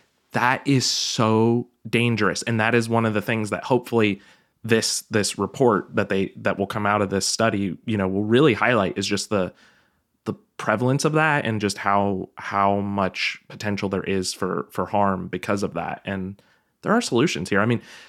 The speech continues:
what was cool about Taylor's piece, I wish I would have known about this guy when I lived in Brooklyn. There is a guy in Brooklyn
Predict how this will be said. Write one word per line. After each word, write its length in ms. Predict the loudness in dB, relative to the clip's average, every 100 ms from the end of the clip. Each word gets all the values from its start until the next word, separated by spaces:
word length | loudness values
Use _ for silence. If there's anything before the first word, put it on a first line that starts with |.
| _ -4
what 300 | 2 4 4
was 100 | 4
cool 160 | 4
about 220 | 4 4
Taylor's 260 | 4 4 4
piece, 240 | 4 2 4
I 100 | 2
wish 240 | 4 4
I 80 | 4
would 100 | 2
have 100 | 2
known 200 | 0 0
about 200 | 0 0
this 120 | -2
guy 160 | 0 0
when 100 | 2
I 60 |
lived 180 | 0 -2
in 80 | 0
Brooklyn. 380 | -2 0 -4 0
There 160 | 2 4
is 80 |
a 60 | 2
guy 200 | 2 2
in 140 | 2
Brooklyn 480 | 2 0 0 -6 -6